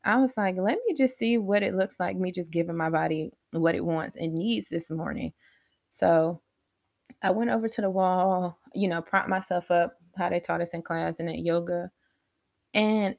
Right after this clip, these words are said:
it just felt so easy to go straight into a headstand. And I was just like, the whole time I'm doing it, like, I can feel my body, like, wanting to pull up. And so I had the wall behind me to support me. So I was exploring, like, raising my legs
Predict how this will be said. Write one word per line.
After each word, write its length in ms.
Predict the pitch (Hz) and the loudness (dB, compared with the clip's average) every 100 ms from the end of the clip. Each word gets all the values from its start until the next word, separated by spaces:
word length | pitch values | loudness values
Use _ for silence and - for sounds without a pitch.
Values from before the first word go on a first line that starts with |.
| - | -2
it 100 | 214 | 0
just 220 | 254 - | 0 2
felt 180 | 190 - | 0 2
so 180 | 190 175 | 4 4
easy 280 | 190 175 | 2 -4
to 80 | 175 | -2
go 140 | 170 165 | -2 -2
straight 340 | - 170 - | -2 -2 -2
into 240 | 170 185 | -4 -4
a 40 | 175 | -2
headstand. 680 | 202 311 339 - 175 170 175 - | 0 0 -2 -6 -6 -8 -8 -2
And 140 | 247 | 0
I 80 | 311 | 2
was 120 | 320 | 0
just 200 | 302 - | -4 -4
like, 180 | 240 220 | -2 0
the 80 | 190 | 2
whole 240 | 220 277 | 4 4
time 260 | 277 233 220 | 2 0 0
I'm 160 | 190 | 0
doing 300 | 170 180 175 | 0 -2 -2
it, 220 | 160 160 - _ _ 185 | -2 -4 -10 _ _ 2
like, 100 | 180 | 4
I 80 | |
can 160 | 180 165 - | 2 -2 -2
feel 240 | 190 202 | 0 2
my 160 | 190 175 | 2 0
body, 380 | 165 156 180 175 | 2 2 2 0
like, 180 | 170 | -2
wanting 340 | 170 165 175 170 | -2 -2 -2 -6
to 100 | 165 | -12
pull 340 | - 170 165 - | -2 0 0 -2
up. 360 | 190 185 - _ _ _ _ | 0 0 -2 _ _ _ _
And 100 | 180 | 0
so 80 | 170 | 0
I 60 | 165 | 2
had 200 | 214 240 | 2 0
the 80 | |
wall 220 | 196 180 180 | 2 2 2
behind 340 | 170 170 165 | 2 0 0
me 140 | 165 | -2
to 160 | 165 160 | -4 -6
support 480 | - 160 - 190 170 | -8 -8 0 2 2
me. 220 | 156 151 | -4 -6
So 120 | - | -4
I 100 | 170 | -4
was 120 | 170 | -2
exploring, 560 | 156 156 - 170 170 160 | -4 -6 -6 -4 -2 -2
like, 360 | 165 131 - - _ _ - | -2 -2 -4 -8 _ _ 0
raising 260 | 180 190 | 2 2
my 100 | 190 | 0
legs 260 | 190 185 | 0 0